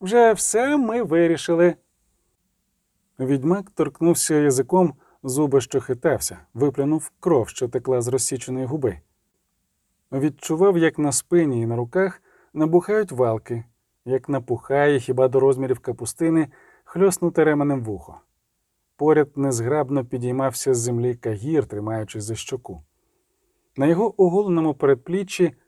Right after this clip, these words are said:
майже на очах виростали і наливалися широкі червоні смуги. На землю опадав дощ, що смердів сіркою, попіл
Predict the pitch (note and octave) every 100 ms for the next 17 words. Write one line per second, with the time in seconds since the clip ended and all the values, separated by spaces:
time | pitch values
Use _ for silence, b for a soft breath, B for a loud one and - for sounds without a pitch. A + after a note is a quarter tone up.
0 | _ _ E3+ F3+ E3 D#3+ D#3 C#3+ - F#3
1 | D3 B2 B2 - E3 E3 C#3+ C3 B2+ D3
2 | E3 C#3+ D#3 C#3+ b b - C#3 C3 F3
3 | D#3 B2 C#3 B2+ C#3+ D3+ - F#3 E3 E2
4 | - _ _ _ _ _ _ _ C#3+ D3
5 | A#3+ A#3 G#3+ - C3+ C3+ C3+ E3 A#2 G#2+
6 | F3+ G#3 - - b b - - C#3+ C3+
7 | - C#3+ C3 C#3+ B2 C#3 A#2+ - G2+ F2+
8 | _ b b - E3+ F#3 F3+ E3+